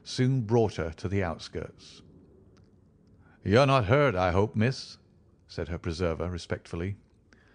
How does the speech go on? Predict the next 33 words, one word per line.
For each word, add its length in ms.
She 200
looked 280
up 160
at 60
his 140
dark, 420
fierce 340
face 400
and 120
laughed 540
saucily. 680
"I'm 160
awful 260
frightened," 540
she 160
said 300
naively. 520
"Whoever 340
would 140
have 100
thought 340
that 140
Pancho 560
would 80
have 60
been 100
so 160
scared 420
by 140
a 40
lot 140
of 80
cows?" 540